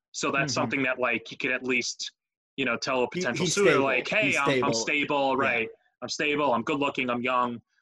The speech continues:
Speaker 1: Um, and I speak very formally," whatever, if you're into that type of
Speaker 2: Yeah.
Speaker 1: thing. Um, but so this is where I'll connect it now. I think, and I'm gonna say this on the record,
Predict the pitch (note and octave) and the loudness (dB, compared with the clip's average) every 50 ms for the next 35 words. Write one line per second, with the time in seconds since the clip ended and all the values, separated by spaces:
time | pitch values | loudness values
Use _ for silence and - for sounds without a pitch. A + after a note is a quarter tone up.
0 | _ _ _ _ - B2 A#2+ A#2 A#2+ A#2+ A#2 A#2 B2 - C3+ B2+ B2 B2 A#2+ - | _ _ _ _ -2 0 2 2 2 2 0 0 -2 -4 -2 -2 -2 -2 -4 -4
1 | - - B2+ A2+ - - A#2+ A2+ A2+ - - A#2+ A2+ G#2+ G#2+ G#2 G2+ G2+ - - | -2 -2 -4 -2 -2 -2 0 0 0 -2 -4 -6 -6 -6 -6 -10 -16 -18 -12 -6
2 | A#2 A2+ G#2+ - A2 A#2+ B2 - - B2 A#2 A2 A2+ A2 A2+ G#2 G#2 G#2 - A#2+ | -6 -4 -4 -4 -6 -6 -6 -2 0 0 0 0 -2 -4 -6 -6 -6 -4 -4 -4
3 | A2 G2+ - A#2 - - G#2 G2+ - _ _ _ _ _ _ _ _ _ - C#3 | -4 -4 -4 -6 -6 -8 -10 -10 -14 _ _ _ _ _ _ _ _ _ -4 0
4 | C3+ C3 C3 B2+ B2+ B2 - _ _ _ _ _ _ _ - D3+ E3+ E3+ - - | 0 2 2 0 -2 -6 -10 _ _ _ _ _ _ _ -8 -4 -2 -2 -2 -2
5 | F3 E3 D#3+ E3+ - - E3+ C3+ C#3+ D#3+ D#3 D3 D3+ D#3 - C#3 C#3 - - C3+ | -2 -2 -2 0 0 -2 -2 0 0 2 2 2 0 0 0 -2 -4 -4 -4 -4
6 | C3+ D3+ D3+ - D#3 D3 - A#2+ A2 G#2+ G#2+ - - _ _ _ _ _ _ _ | -4 -4 -4 -4 -6 -6 -4 -4 -2 -2 -4 -6 -10 _ _ _ _ _ _ _
7 | _ _ _ _ - D3 G3+ A#3+ - - - A#3+ G3+ E3+ D#3+ - - - - - | _ _ _ _ -2 -2 -2 -2 -4 -4 -4 -2 -2 -2 -2 -4 -8 -12 -8 -4
8 | C3+ C3+ C#3 D3 D3+ C#3+ - - G3 G3 F#3 D3+ - F3+ F3 D#3 D3 F3+ F#3+ F#3 | -2 -2 -2 -2 -4 -4 -4 -2 0 0 0 0 0 0 0 0 0 0 0 0
9 | D3 B2 A2+ | -2 -2 -4